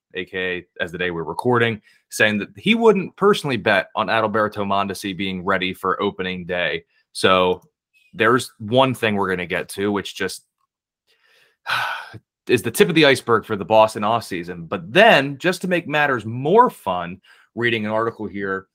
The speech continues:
uh, from mass live dot com, and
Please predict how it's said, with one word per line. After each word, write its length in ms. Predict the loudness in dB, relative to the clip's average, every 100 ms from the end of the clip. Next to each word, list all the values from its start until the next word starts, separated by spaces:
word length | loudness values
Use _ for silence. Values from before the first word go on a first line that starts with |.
| _ _ -2
uh, 300 | 2 2 0
from 400 | -4 -8 -12 -10
mass 360 | -4 -4 -4 0
live 380 | 2 2 -2
dot 340 | 0 0 0 -4
com, 640 | -2 2 4 4 2 -4 _ -20 _ -4
and 460 | -2 0 -2 -6